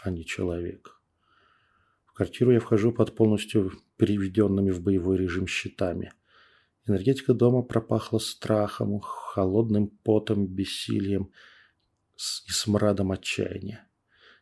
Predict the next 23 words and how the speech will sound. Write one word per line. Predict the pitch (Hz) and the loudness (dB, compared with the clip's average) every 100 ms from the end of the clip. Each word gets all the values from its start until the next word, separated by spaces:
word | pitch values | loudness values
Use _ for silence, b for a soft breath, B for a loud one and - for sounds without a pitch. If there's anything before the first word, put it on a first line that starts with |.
| - | -2
Видно, | - 127 95 | 0 2 -2
что | - 101 | -2 -4
сил | - 117 123 | 0 2 4
на | 101 | 2
нормальную | 90 87 90 110 107 92 90 | 0 -4 -2 0 0 -2 -4
уборку | 85 107 123 - 104 | -4 -2 -2 -4 -6
у | |
Дарьи | 98 107 101 | -2 -2 -2
давно | 92 87 95 | -4 -4 -2
нет. | 101 95 90 - _ b b b b b b b _ - | 0 -2 -6 -14 _ b b b b b b b _ 0
Кое-как, | - 127 131 135 123 - | 4 4 4 0 0 -2
лишь | 104 104 | -2 0
бы | 101 | 0
не | 98 | 0
мешало. | 98 95 - 101 95 92 98 - _ | 0 -2 0 0 0 -2 -6 -12 _
Современный | - - 101 104 123 143 123 | -14 -4 0 0 0 0 0
светлый | - 123 127 113 | 0 2 2 2
дизайн | 101 101 101 127 95 | 0 0 2 0 0
с | |
закосом | 95 - 120 - 101 | -4 -4 -6 -4 -4
под | 98 | -6
скандинавский | - 110 95 98 110 - - 104 | -4 -4 -2 0 0 -4 -6 -2
минимализм | 98 95 90 117 113 95 | -2 -2 -2 -2 -4 -8